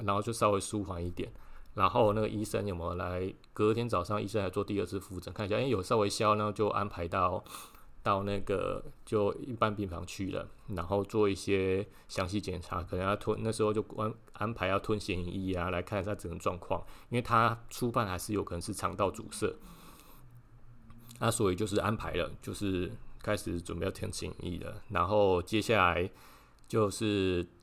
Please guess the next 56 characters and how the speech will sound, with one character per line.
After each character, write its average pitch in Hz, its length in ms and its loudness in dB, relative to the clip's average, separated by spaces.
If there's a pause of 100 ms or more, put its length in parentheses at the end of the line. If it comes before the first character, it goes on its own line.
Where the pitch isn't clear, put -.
(120)
隔 98 240 6
天 107 320 2
早 85 260 6
上 95 400 4
就 95 120 2
安 95 180 4
排 92 160 2
去 95 240 -2
吞 104 220 -2
完 101 100 2
显 92 160 -2
影 87 60 -2
液， 95 100 0
要 98 100 4
准 92 200 -2
备 90 80 0
要 92 80 2
去 95 160 -2
照 92 240 2
C 98 160 -2
T， 90 260 -4 (300)
就 98 300 2 (180)
他 - 180 0
会 107 120 4
一 - 20 2
直 - 120 -8
check， - 440 -2
就 101 140 -4
是 - 80 -12
说， 104 120 2
哎， 98 80 0
那 113 80 0
个 104 60 0
显 90 180 -4
影 101 100 -2
跑 82 180 -10
到 104 100 -8
哪 90 140 -6
边， 95 200 -4
哪 85 120 -4
个 95 100 -2
肠 87 280 -6
道， 92 260 2 (300)
肠 98 180 -2
道 107 120 0
不 101 80 -4
是 104 80 -4
顺 95 220 -4
畅 85 260 -6
的， - 100 -10 (580)
然 98 140 6
后 113 140 6
就 117 160 6
很 90 140 2
神 90 180 2
奇， - 280 -4